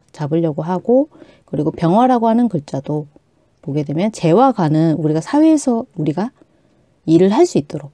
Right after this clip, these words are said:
그러니까 제대로 활용을 할 수 있도록 하는 부분이에요. 재와 관 자체가 그래요. 직장이나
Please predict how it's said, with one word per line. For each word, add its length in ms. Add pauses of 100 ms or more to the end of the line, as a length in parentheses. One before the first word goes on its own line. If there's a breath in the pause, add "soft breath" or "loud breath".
그러니까 180
제대로 380
활용을 400
할 100
수 140
있도록 340
하는 240
부분이에요. 520
재와 360
관 280
자체가 440
그래요. 320 (3750 soft breath)
직장이나 680